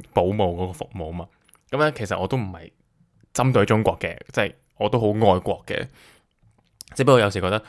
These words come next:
誒，一啲國家嘅一啲奇聞、奇-，奇事呢，我就覺得好值得同大家分享下，我哋祖國發展得成-，發展得如何嘅快，誒，發展得如何嘅好。咁所以呢，我就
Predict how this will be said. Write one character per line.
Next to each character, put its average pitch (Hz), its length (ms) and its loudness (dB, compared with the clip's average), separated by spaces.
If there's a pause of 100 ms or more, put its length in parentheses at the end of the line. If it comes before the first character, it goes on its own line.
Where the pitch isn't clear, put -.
(280)
誒， 92 160 -6
一 95 40 -4
啲 123 220 -6
國 98 220 -2
家 110 220 -4
嘅 95 180 -4
一 101 60 -2
啲 110 180 -6
奇 87 340 -4
聞、 85 340 -8 (260)
奇-， 87 480 -8
奇 90 200 -6
事 98 240 -2
呢， 110 160 2
我 101 80 0
就 101 220 -2
覺 107 140 -4
得 117 180 -4
好 131 140 -2
值 - 100 -2
得 147 100 -2
同 92 200 -8
大 87 100 -6
家 98 80 -2
分 120 220 -2
享 92 120 -4
下， 87 280 -12
我 98 100 -6
哋 92 80 -4
祖 104 240 0
國 110 160 -4
發 - 160 -8
展 98 160 -8
得 107 80 -2
成-， 82 260 -12 (360)
發 113 100 -2
展 117 180 -4
得 135 140 0 (280)
如 110 260 -2
何 92 280 0 (300)
嘅 95 400 0 (100)
快， 95 320 0 (540)
誒， 107 140 -6
發 113 80 -2
展 120 140 -4
得 131 80 0
如 101 160 -2
何 90 120 -2
嘅 92 100 -4
好。 90 180 -4 (460)
咁 123 120 -6
所 120 140 -2
以 110 40 0
呢， 110 100 0 (320)
我 104 80 -4
就 85 300 -8